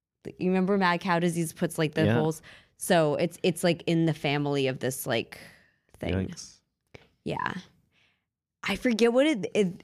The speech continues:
Speaker 1: 'cause they, I think they first noticed it in livestock, where they <laughs> said that livestock would act really clumsy, and they were like, "What's going on?" And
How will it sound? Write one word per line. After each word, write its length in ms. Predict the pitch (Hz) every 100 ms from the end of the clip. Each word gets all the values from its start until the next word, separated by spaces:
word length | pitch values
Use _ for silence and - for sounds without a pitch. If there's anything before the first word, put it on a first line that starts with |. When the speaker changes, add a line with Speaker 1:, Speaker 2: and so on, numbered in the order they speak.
| -
Speaker 1:
'cause 160 | 254
they, 220 | 208 208
I 40 | 208
think 220 | 233 254
they 140 | 240
first 600 | 185 - 214 214 - - -
noticed 420 | 180 175 170 160
it 140 | 175
in 140 | 165 160
livestock, 520 | 143 151 156 175 190
where 120 | 180
they 140 | 233 208 - -
<laughs> 220 | - _ -
said 340 | - 349 233 -
that 220 | 277 - _ - - - -
livestock 640 | 226 214 202 220 208 202
would 120 | 196 185
act 340 | 160 175 170
really 300 | 208 180 170
clumsy, 520 | 156 165 147 165 190
and 100 | 180
they 60 | 170
were 120 | 165
like, 200 | 175 220
"What's 240 | 330 381 -
going 320 | 359 359 359
on?" 220 | 370 262
And 260 | - 208